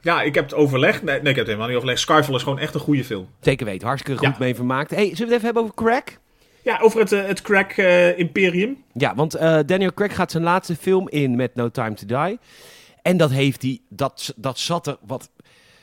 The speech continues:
Speaker 2: wat is die man al jaren aan het klagen en aan het kniezen over de rol van zijn leven?
Speaker 1: <laughs> Ja, hij lo-, loopt hier al een tijdje op, eh, voor te sorteren.
Speaker 2: Ja, hij zit echt heel de tijd, in elk interview zegt hij dat het een,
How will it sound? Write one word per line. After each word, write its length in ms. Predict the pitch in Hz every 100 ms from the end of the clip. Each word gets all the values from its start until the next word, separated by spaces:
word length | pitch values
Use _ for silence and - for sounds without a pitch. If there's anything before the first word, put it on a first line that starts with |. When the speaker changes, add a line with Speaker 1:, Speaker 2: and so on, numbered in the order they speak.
| _ _ -
Speaker 2:
wat 200 | 170 -
is 260 | 269 226
die 140 | - 226
man 260 | 214 226
al 160 | 208 165
jaren 580 | 156 180 247 247 202 190
aan 200 | - 180
het 160 | 151 -
klagen 760 | - 190 254 269 226 190 196 -
en 200 | 170 196
aan 220 | 165 160
het 140 | 135 -
kniezen 720 | - 254 370 392 247 254 208 - - -
over 380 | 208 226 160 175
de 140 | 175 165
rol 360 | 160 247 339
van 180 | 254 214
zijn 180 | 185 170
leven? 540 | 127 110 92 98 78 _ _ _ _ -
Speaker 1:
<laughs> 120 | 135 135 - -
Ja, 60 | - -
hij 160 | 185
lo-, 220 | 156 156
loopt 160 | 160 190
hier 100 | 180
al 100 | 175
een 60 | 165
tijdje 280 | 180 175
op, 120 | 170 175
eh, 100 | 160
voor 200 | 151 123
te 80 | 113
sorteren. 480 | 131 123 113 104 131
Speaker 2:
Ja, 140 | 123
hij 120 | 135
zit 160 | 135 -
echt 200 | 156 127
heel 320 | 131 165 214
de 120 | 175
tijd, 300 | - 170 147
in 120 | 156
elk 260 | 156 202 -
interview 460 | 196 202 160 156 165
zegt 200 | 170 151
hij 80 | 156
dat 120 | 151
het 120 | 127
een, 160 | 147